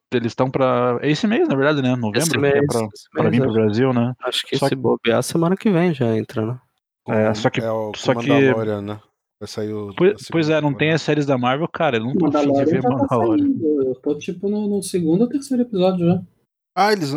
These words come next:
Speaker 3: eles não lançam tudo de uma vez?
Speaker 4: Não, não, não, eles
Speaker 3: Nossa
Speaker 4: ma-, lançam
Speaker 3: Senhora.
Speaker 4: semanalmente.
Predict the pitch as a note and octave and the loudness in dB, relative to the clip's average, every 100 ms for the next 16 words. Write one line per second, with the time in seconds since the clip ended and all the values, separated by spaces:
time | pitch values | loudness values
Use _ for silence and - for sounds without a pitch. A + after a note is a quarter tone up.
0 | D#3 C#3+ D#3 D#3+ D#3 C#3 F3 - C#3+ C3+ | -2 -2 -2 -4 -4 -2 -4 -6 -8 -10
1 | B2+ B2+ A#2 A#2+ G#3 C4+ - - _ _ | -10 -6 -4 -2 -2 -4 -12 -20 _ _
2 | B2 C3 B2+ A#2+ A2+ A2+ A2 G#2+ A2+ A2+ | -2 0 0 0 0 2 2 0 0 0
3 | A#2 F#2+ A#2 A#2+ B2+ C#3 C3+ C3+ C3+ C#3 | -2 -2 -2 -2 -2 -2 -2 0 0 2
4 | C#3+ A2+ G2+ - - | 2 0 -2 -4 -14